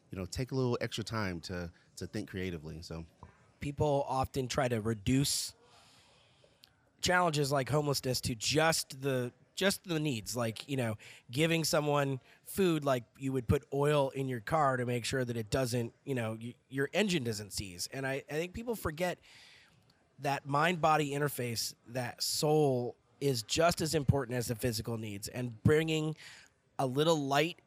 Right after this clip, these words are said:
Speaker 2: into someone's world, particularly if they're someone who, um, feels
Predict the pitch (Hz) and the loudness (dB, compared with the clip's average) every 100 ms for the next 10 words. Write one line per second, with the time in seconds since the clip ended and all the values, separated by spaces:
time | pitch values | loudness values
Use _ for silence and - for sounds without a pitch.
0 | - 143 147 - 143 135 120 120 147 185 | -6 -4 -2 0 0 0 -4 -2 0 -2
1 | - 202 185 262 247 202 156 165 147 160 | 0 -2 0 -4 0 0 2 2 2 2
2 | 143 135 143 131 127 - - - - _ | 2 2 4 2 0 -6 -20 -20 -20 _
3 | - 135 120 - 131 120 110 - - | -4 -2 -2 0 0 0 -2 -6 -8